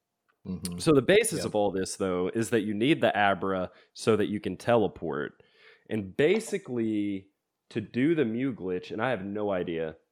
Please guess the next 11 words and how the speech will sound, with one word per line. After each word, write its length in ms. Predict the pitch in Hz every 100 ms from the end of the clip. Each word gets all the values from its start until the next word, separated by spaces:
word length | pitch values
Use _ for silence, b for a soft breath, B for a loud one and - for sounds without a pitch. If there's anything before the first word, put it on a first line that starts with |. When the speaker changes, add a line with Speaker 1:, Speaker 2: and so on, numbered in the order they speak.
| _
Speaker 2:
how 160 | - 98
this 200 | 95 -
works, 200 | 101 -
there's 180 | 127 117
these, 220 | 127 120
like, 220 | 113 85
zigzag 640 | 85 110 143 156 147 120
trainers 640 | - 113 110 127 143 139 131 98
up 260 | 104 - 107
above, 640 | 95 76 104 104 104 95 107
um, 520 | 98 92 90 90 85